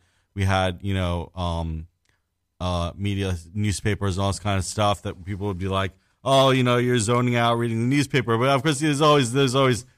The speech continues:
cr-, Luddites and criticisms and all these counter narratives. But at the same time, you know,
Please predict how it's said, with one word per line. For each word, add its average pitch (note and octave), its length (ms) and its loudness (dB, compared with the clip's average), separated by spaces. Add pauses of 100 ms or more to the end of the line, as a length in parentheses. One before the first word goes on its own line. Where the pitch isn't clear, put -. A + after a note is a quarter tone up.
(160)
cr-, - 180 -4
Luddites A#2 500 4
and F#2 120 -10
criticisms G#2+ 720 -2
and G2+ 140 -2
all G#2 120 2
these G2+ 180 -2 (400)
counter G#2 680 0
narratives. G2+ 640 2
But F#2+ 260 -2
at G2+ 120 -6
the G2 60 -6
same G2+ 240 -2
time, F#2+ 400 -2 (360)
you G#2 100 -4
know, F#2+ 240 0